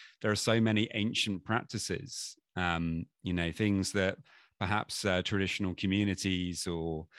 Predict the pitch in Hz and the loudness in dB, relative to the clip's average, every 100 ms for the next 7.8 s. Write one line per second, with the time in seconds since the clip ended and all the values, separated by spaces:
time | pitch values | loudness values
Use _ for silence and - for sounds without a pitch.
0 | - - _ 98 92 90 87 101 104 98 | -20 -20 _ 0 2 2 2 0 2 2
1 | 92 135 135 117 87 85 - 90 85 92 | 4 4 4 0 0 -4 -2 -2 -2 -2
2 | 95 95 92 95 85 82 101 110 85 76 | 2 2 0 -4 -4 -2 0 2 0 -4
3 | - - 90 82 82 82 - - 90 85 | -10 -8 -4 -2 -2 -6 -8 -2 0 0
4 | - 98 92 107 143 - - - - - | -2 -2 0 0 0 -4 -6 -4 -4 -2
5 | - - 90 82 104 90 85 85 - - | -4 -6 -6 -4 -2 -2 -2 -4 -4 -2
6 | 101 90 50 104 - - - - - _ | -2 -2 -4 -8 -14 -20 -20 -20 -20 _
7 | _ - 110 107 107 110 107 107 | _ -2 2 4 4 4 4 2